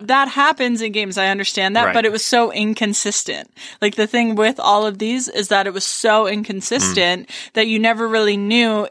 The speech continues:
Speaker 1: if what you were choosing was actually gonna make the decision. And a lot of times, I just felt like it was cutting off whoever was talking.
Speaker 2: Which I feel like is a very, like, I, I wrote that down specifically, but both times that I played it, I really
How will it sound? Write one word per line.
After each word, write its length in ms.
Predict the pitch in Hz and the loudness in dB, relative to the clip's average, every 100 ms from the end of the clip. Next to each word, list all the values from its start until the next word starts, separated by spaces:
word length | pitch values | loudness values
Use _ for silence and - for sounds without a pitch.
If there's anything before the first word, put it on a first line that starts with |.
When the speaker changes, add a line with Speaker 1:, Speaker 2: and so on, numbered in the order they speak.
| - | -2
Speaker 1:
if 200 | 220 214 | -2 -2
what 140 | 208 | -6
you 140 | 196 196 | -4 -6
were 80 | |
choosing 360 | 190 233 202 196 | -4 -6 -4 -6
was 140 | 185 - | -8 -8
actually 460 | - 196 190 208 185 | -2 -2 -2 -6 -8
gonna 160 | 175 | -8
make 160 | 175 170 | -10 -10
the 100 | 185 | -10
decision. 480 | 170 - 185 175 - - - _ | -10 -10 -10 -12 -16 -20 -20 _
And 540 | 247 285 233 208 214 - - - _ _ - | 0 2 2 2 -2 -8 -20 -20 _ _ -2
a 80 | |
lot 280 | 214 233 262 | 4 4 4
of 100 | 294 | 0
times, 380 | - 185 190 190 | -2 -2 -2 -4
I 180 | - 214 | -2 -2
just 220 | 220 - | -4 -2
felt 180 | 208 202 | -2 0
like 240 | 220 208 | -2 -4
it 100 | - | -8
was 140 | 214 - | -8 -10
cutting 500 | - - 240 226 196 | -10 -4 0 0 -2
off 540 | 208 247 226 170 - | 0 2 2 -2 -8
whoever 420 | 220 196 190 202 | -6 -4 -4 -4
was 160 | 196 185 | -6 -8
talking. 540 | 220 202 233 180 165 - | -4 -4 -4 -12 -14 -4
Speaker 2:
Which 220 | 127 127 | -2 0
I 80 | 135 | 0
feel 180 | - 139 | 0 2
like 180 | 131 123 | 2 0
is 120 | 113 | -2
a 80 | 98 | 0
very, 580 | 104 104 104 101 98 - | 2 4 4 4 2 0
like, 240 | 101 95 - | -2 -4 -4
I, 600 | 107 107 107 107 104 - - - - | 0 2 2 0 0 -2 -6 -6 -6
I 200 | 104 101 | -4 -2
wrote 260 | 101 95 | -2 -2
that 160 | 92 - | -4 -4
down 220 | 98 95 | -2 -4
specifically, 460 | - 92 95 92 92 | -4 -4 -4 -6 -4
but 180 | 95 | -2
both 220 | 104 117 - | 0 0 0
times 240 | 107 98 | -4 -2
that 100 | 90 | -2
I 80 | 90 | -2
played 260 | - 92 | -2 0
it, 120 | 90 - | 0 -2
I 520 | 95 92 92 92 90 - - _ _ - | -2 0 2 0 -2 -8 -20 _ _ -12
really 560 | 98 101 92 92 71 | 0 2 4 2 -2